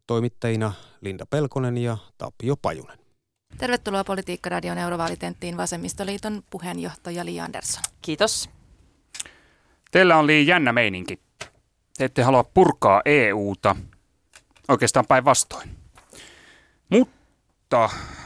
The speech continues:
Speaker 4: haluatte kuitenkin radikaalisti muuttaa E U:ta. Teidän eurovaalilinjauksia kun lukee, niin ei voi tulla muuhun johtopäätökseen kuin, että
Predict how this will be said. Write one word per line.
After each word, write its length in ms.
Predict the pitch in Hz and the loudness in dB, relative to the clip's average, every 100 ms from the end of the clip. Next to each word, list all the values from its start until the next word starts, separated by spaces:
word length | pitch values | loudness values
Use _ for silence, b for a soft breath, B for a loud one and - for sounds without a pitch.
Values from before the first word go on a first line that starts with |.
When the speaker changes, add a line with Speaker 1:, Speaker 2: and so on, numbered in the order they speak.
| B - | B -4
Speaker 4:
haluatte 420 | - 156 151 - | 2 4 4 2
kuitenkin 380 | 196 - 151 180 | 2 2 2 2
radikaalisti 560 | 214 180 143 139 - | 2 2 2 2 0
muuttaa 840 | 165 240 202 95 _ - 98 92 82 | 2 4 2 0 _ -8 -4 -2 -2
E 360 | 110 98 85 | 0 0 -2
U:ta. 380 | 98 98 131 - - - B B B B | -6 -10 -12 -14 -14 -16 B B B B
Teidän 260 | 190 196 185 | 2 4 6
eurovaalilinjauksia 1160 | 202 151 143 139 135 139 143 123 113 - 127 | 6 8 6 6 2 2 4 6 4 4 2
kun 240 | 117 127 143 | 2 0 2
lukee, 580 | 214 - 117 95 92 95 _ _ _ | 0 0 2 4 4 2 _ _ _
niin 200 | 131 117 | -2 2
ei 140 | 135 147 | 4 4
voi 120 | 156 - | 2 2
tulla 200 | 160 147 | 2 4
muuhun 400 | 151 175 131 117 | 4 2 2 2
johtopäätökseen 880 | 139 - 113 95 101 - 101 98 98 | 0 0 -2 0 -2 -2 0 2 0
kuin, 200 | 110 98 | -4 -4
että 400 | 95 - - | -4 -4 0